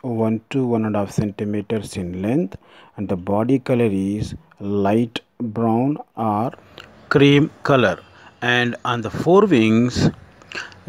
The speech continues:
dark brown or black color wavy bands or patches are present, and these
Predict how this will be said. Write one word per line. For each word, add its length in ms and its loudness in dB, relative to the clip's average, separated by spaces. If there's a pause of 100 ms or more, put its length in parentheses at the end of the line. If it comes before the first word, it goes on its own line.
(140)
dark 600 2 (120)
brown 520 2 (140)
or 400 2
black 560 -2
color 480 2 (960)
wavy 560 6 (640)
bands 680 0
or 160 0
patches 680 0 (100)
are 140 2
present, 640 -2 (220)
and 280 2
these 360 2